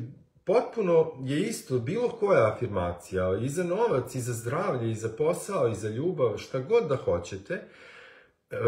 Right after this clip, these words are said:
prvo ću vam reći da zaista sve što želite, to je već sve za vas rešeno. I sve što je vama došlo kao želja, ali ne samo na mentalnom nivou, nego ste to duboko, a,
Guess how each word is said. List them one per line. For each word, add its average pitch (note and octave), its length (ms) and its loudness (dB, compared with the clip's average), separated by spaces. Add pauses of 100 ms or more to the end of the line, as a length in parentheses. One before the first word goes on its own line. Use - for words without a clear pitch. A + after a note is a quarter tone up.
(260)
prvo G3+ 220 4
ću F#3+ 160 -2
vam D#3 120 4
reći F3+ 260 4
da C#3 120 -2
zaista E3 420 2
sve E3+ 180 -2
što - 180 -6
želite, C3 500 2
to C#3+ 80 -2
je C#3+ 80 2
već C#3 200 -4
sve C3+ 160 -2
za A#2+ 120 -2
vas A2+ 280 -2
rešeno. D2+ 720 -6
I F2+ 400 -4 (240)
sve G3+ 340 0
što - 180 -4
je D3 60 2
vama E3 220 2
došlo C#3 380 2
kao G#2+ 280 2
želja, F#2 580 2 (640)
ali G2+ 180 -2
ne E3 160 0
samo G3+ 320 -2
na D#3 100 2
mentalnom C#3 520 0
nivou, A2 280 4
nego G#2 220 -2
ste G#2 200 -10
to E3+ 120 0
duboko, D3 880 2 (580)
a, G#2 640 -2